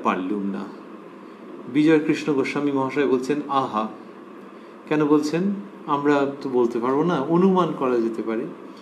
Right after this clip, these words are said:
যে ঠাকুর শ্রীরামকৃষ্ণের এরকম অবস্থা যে ছুঁতে যাচ্ছেন,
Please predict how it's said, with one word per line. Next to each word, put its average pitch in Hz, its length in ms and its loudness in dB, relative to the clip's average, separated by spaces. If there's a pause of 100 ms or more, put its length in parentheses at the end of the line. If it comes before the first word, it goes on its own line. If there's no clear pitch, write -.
(440)
যে 151 100 4
ঠাকুর 147 280 2
শ্রীরামকৃষ্ণের 147 720 4
এরকম 131 320 4
অবস্থা 117 400 2
যে 127 120 2
ছুঁতে 160 420 2
যাচ্ছেন, 113 500 0